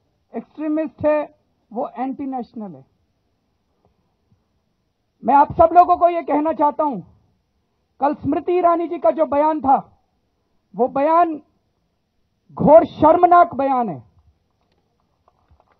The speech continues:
जिस तरह से उन्होंने इस पूरे के पूरे मामले को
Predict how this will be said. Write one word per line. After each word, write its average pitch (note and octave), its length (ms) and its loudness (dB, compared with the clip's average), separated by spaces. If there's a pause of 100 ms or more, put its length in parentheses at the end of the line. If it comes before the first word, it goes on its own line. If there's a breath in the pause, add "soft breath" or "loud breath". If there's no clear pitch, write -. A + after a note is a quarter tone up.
(880)
जिस D#4 220 -4
तरह E4 320 4
से E4+ 120 0
उन्होंने E4+ 380 2
इस C#4+ 80 -8
पूरे E4+ 400 -2
के E4 140 -2
पूरे E4 300 0
मामले D4+ 380 0
को A#3+ 300 -4